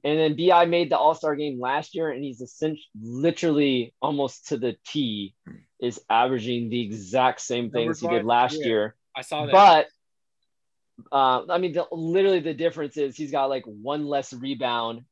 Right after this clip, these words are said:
Speaker 1: but he's averaging one more assist, but he's actually more effective. Um, he's actually, his turnovers are down, uh, and his fouls per game are actually down from last year while still shooting very high percentage from two, from three. I mean, everything else is literally the exact same,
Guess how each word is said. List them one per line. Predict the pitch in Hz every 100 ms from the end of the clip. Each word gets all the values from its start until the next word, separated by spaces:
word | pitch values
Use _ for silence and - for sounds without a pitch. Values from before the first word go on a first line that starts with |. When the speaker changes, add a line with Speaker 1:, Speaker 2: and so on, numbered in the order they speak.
| -
Speaker 1:
but | 131
he's | 123
averaging | 131 127 123 120
one | 113 127
more | 123 123 117
assist, | - 120 117 - -
but | 170 - -
he's | 135 165
actually | 185 - 151
more | 147 147
effective. | 131 165 165 - 110 - _ _ _ _
Um, | 120 120 120 135
he's | 123
actually, | 135 143 123 143
his | 143 120
turnovers | - 160 165 160 160 135
are | 143
down, | 143 147 170 170 _ _ _ _ _ _ -
uh, | 139
and | 131 131
his | 127
fouls | 143 151 123 110 - -
per | 127
game | 135 147 120
are |
actually | 104 107 117 101
down | 104 107 101
from | 107
last | 107 110 110 117
year | 117
while | 113 117
still | - 135 127
shooting | - 135 123 120 110 _ _ _ _ _ _ _ -
very | 117 123
high | 123 123
percentage | 113 120 - 123 113
from | 117 110
two, | 139 127 113
from | 110
three. | - 123 127 123 127
I | 131
mean, | 127 113
everything | 139 151 147
else | 123
is | 120 101
literally | 110 131 143 139 131
the | 123
exact | 117 107 117 110
same, | - 117 90